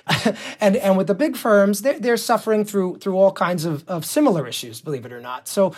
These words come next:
for them to think, like, "Why is it a problem in the legal industry?" Well, is the problem that they're not open to it or accepting to it or doing it for the wrong reasons? No. To me, the problem in the legal industry is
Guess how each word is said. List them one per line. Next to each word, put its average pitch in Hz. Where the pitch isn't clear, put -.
for -
them 262
to 196
think, 311
like, 185
"Why 180
is 240
it 202
a 175
problem 202
in 170
the 165
legal 175
industry?" 240
Well, 160
is 165
the 180
problem 262
that 180
they're 175
not 170
open 208
to 269
it 220
or 160
accepting 202
to 262
it 214
or 160
doing 196
it 208
for 185
the 175
wrong 185
reasons? 190
No. 160
To 180
me, 247
the 269
problem 220
in 214
the 160
legal 185
industry 147
is 131